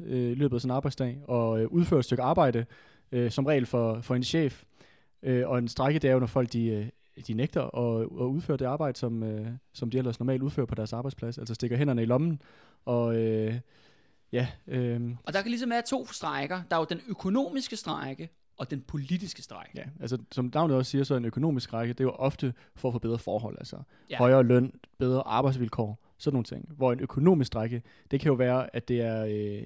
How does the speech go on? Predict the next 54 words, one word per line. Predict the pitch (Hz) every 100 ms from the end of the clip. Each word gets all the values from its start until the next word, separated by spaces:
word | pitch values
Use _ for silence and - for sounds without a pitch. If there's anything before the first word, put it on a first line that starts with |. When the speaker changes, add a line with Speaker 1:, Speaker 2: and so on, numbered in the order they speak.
| -
Speaker 1:
en | 120 113
økonomisk | 117 135 143 120
strejke | - 113 120
til, | - 110 104 - - _ -
hvor | 117
man, | 117 -
øh, | 107 104
hvad | 101
kan | 107
man | 104
sige, | 110
strejker, | - 120 139 165 151 - _ _
fordi | - 135 131 135
man | 123
gerne | 120 117
vil | 123
have | 117 117 113 -
forsamlingsfrihed | - 123 - 113 104 - 110 98
eller | 143 165
ytringsfrihed, | 147 120 - 113 110 -
eller | 139
fordi | 135 131 123
at | - 110 -
man, | 113 110
øh, | 110 107 104 - - - _
at | 127 -
ens, | 139 120 -
øh, | 110 107 104 101 98 98
hvad | 107
kan | 110
man | 107
sige, | - 104 104 -
tillidsrepræsentant | 156 170 135 120 - 120
er |
blevet | 107 107
fyret, | 156 160 170 165
Speaker 2:
Mm. | 170 147 113 -
Speaker 1:
øh, | 131 123
og | 123
så | 139
går | 147
man | 131
i | 120
strejke | - 120 123
for | 123 123 117
at | 117
lægge | 117
pres | - 139
på | - 127
ens | 110
arbejdsgiver | 135 156 - 127 127
for | 120 123 113
at | 113
få | - 113 110